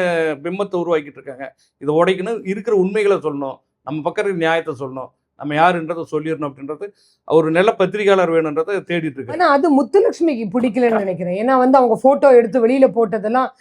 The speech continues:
Speaker 2: "நீ இது செய்யாத, வேண்டாம்" அப்படிங்கிற மாதிரியான ஒரு விஷயம் அவங்க சொல்லியிருக்காங்க, அஹ், இல்லையா சார்? அது
Speaker 1: அது
Speaker 2: கரெக்ட்டுங்களா?
Speaker 1: தெரியல, அதை பத்தி நம்மளுக்கு ஒண்ணும் டீட்டெயிலா
Speaker 2: ஆ,
Speaker 1: தெரியும்.
Speaker 2: ஏன்னா வந்து வெளி உலகத்துக்கு தெரிய வேண்டாம்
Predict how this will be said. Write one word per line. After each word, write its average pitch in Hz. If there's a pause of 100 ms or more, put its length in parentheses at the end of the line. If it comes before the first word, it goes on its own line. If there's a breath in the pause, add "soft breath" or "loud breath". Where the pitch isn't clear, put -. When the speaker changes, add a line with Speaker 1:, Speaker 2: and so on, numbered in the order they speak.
(100)
Speaker 2:
"நீ 233
இது 220
செய்யாத, 233
வேண்டாம்" 220 (400)
அப்படிங்கிற 269
மாதிரியான 294
ஒரு 226
விஷயம் 233
அவங்க 220
சொல்லியிருக்காங்க, 233 (560)
அஹ், 202
இல்லையா 190
சார்? 196
அது 202 (240)
Speaker 1:
அது 180
Speaker 2:
கரெக்ட்டுங்களா? 220 (200)
Speaker 1:
தெரியல, 180
அதை 156
பத்தி 160
நம்மளுக்கு 156
ஒண்ணும் 135
டீட்டெயிலா 131
Speaker 2:
ஆ, -
Speaker 1:
தெரியும். 170
Speaker 2:
ஏன்னா 254
வந்து 269 (320 loud breath)
வெளி 285
உலகத்துக்கு 285
தெரிய 294
வேண்டாம் 220